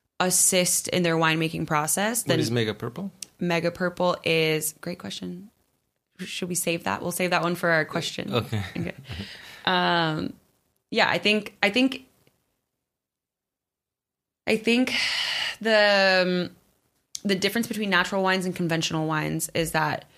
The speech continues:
Speaker 1: natural wines lean into the idea of minimal intervention from vine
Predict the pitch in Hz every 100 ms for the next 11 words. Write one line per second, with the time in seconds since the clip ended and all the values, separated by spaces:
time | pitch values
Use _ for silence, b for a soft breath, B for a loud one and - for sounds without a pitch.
0 | b b b b _ 180 175 - 202 190
1 | 180 170 165 170 - - _ _ _ _
2 | _ _ 180 196 220 233 226 - 180 185
3 | 185 - 175 165 160 160 - 165 160 160
4 | 160 160 156 165 160 - 151 165 160 170
5 | 170 170 170 160 160 165 160 - 160 151
6 | 160 B B _ _ 165 170 165 160 165
7 | 185 185